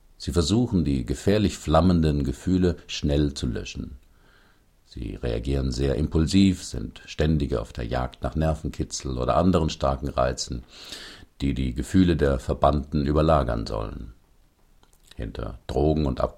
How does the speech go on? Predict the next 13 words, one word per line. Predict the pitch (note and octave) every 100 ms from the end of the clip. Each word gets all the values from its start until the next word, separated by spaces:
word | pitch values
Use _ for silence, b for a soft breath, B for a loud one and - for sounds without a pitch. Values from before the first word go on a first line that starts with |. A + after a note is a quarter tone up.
| -
Alkoholabhängigkeit, | - C#2+ D2 E2 E2 - C2 C#2+ - C2+ B1 B1 - _ -
beim | A1+
Ritzen, | B1 D2 - - B1+ A#1+ - -
bei | A#1+
Essstörungen, | D2+ - D2 C2+ B1 A1+ A1 G#1 _ -
Sex | - C#2 - -
oder | A#1+ A1
Arbeitssucht | G#1+ B1 A1+ - A#1 - B B B B -
stecken | - C#2+ D2
häufig | D#2+ F2 - B1+ - - -
Aktivitäten | - - C#2 C2 - C#2 - B1 B B B B
von | - - B1
Feuerbekämpfern | - B1 A1 A1 - G1+ - - G1+ G1+